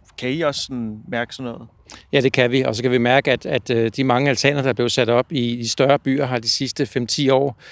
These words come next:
Speaker 2: Det er jo et kæmpe marked, som vi måske ikke har været gode nok til at udnytte, men, men, øh, der er kommet nogle nye ting på markedet, som, som krukke, hindbær og sådan nogle ting. Og det er ellers i gamle dage, var hindbær noget, der blev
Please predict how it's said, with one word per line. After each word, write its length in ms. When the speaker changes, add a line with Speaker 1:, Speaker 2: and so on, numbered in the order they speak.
Speaker 2:
Det 60
er 20
jo 60
et 80
kæmpe 280
marked, 340
som 160
vi 60
måske 260
ikke 120
har 60
været 180
gode 180
nok 180
til 140
at 40
udnytte, 440
men, 200
men, 180
øh, 140
der 60
er 40
kommet 300
nogle 140
nye 160
ting 240
på 80
markedet, 380
som, 280
som 200
krukke, 400
hindbær 460
og 100
sådan 100
nogle 100
ting. 240
Og 80
det 60
er 40
ellers 220
i 40
gamle 260
dage, 180
var 60
hindbær 320
noget, 160
der 60
blev 260